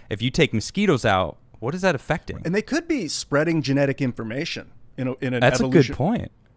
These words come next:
Speaker 1: Interesting. Yeah, maybe they, I mean, I don't know. Yeah, maybe w-, maybe there's certain animals that need mosquitoes to spread their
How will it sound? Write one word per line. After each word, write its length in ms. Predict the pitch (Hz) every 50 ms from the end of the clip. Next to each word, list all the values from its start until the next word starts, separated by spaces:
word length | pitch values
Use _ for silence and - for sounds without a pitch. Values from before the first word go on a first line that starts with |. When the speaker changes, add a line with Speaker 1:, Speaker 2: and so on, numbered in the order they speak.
| _ _
Speaker 1:
Interesting. 640 | - - 175 - - - - - - - - 98 - - _ - - - - - _ _ _ - - _ _ - - - - -
Yeah, 360 | - 107 104 117 147 175 165 110
maybe 280 | 98 101 113 131 147
they, 260 | 156 151 135 127 110 - -
I 140 | 113 113
mean, 260 | 107 110 110 107 101 - -
I 160 | - 104 104
don't 100 | 107 117 117
know. 200 | 120 165 156 95
Yeah, 160 | 87 87 87
maybe 240 | 92 95 101 107 117
w-, 180 | 113 110 113 -
maybe 260 | 107 101 107 110 113
there's 340 | 104 110 110 110 110 107 104
certain 640 | - - - - - - - - 117 117 110 110
animals 480 | 104 101 104 110 117 113 107 104 95 101
that 180 | 104 95 -
need 300 | 95 98 98 101 104 107
mosquitoes 840 | 104 104 98 - - - 113 110 110 104 101 98 98 98 95 90 - -
to 140 | - 98
spread 540 | - - - - - 120 104 101 98 95 92
their 400 | 101 98 95 95 92 90 92 92